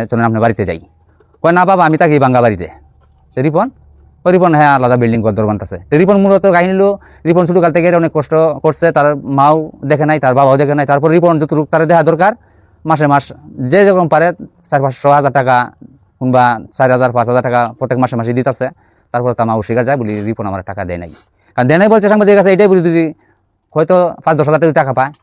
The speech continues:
তার মা চোখের জল ফাইলে এইরকম ভাষণ দিয়েছে সাংবাদিকের কাছে। কিন্তু তার মার এটা করার কিন্তু যুক্তি হলো না, কারণ সবাই তো, রিপন তো একটা বাইরের লোক, ঠিক আছে, এতে মানুষের জনগণ মনে মনে বুঝবে কি,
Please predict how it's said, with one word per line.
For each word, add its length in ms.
তার 140
মা 180
চোখের 240
জল 140
ফাইলে 240
এইরকম 300
ভাষণ 220
দিয়েছে 220
সাংবাদিকের 360
কাছে। 220
কিন্তু 240
তার 220
মার 160
এটা 140
করার 160
কিন্তু 180
যুক্তি 240
হলো 180
না, 100
কারণ 240
সবাই 260
তো, 140
রিপন 160
তো 80
একটা 160
বাইরের 200
লোক, 160
ঠিক 100
আছে, 120
এতে 140
মানুষের 280
জনগণ 300
মনে 100
মনে 120
বুঝবে 220
কি, 120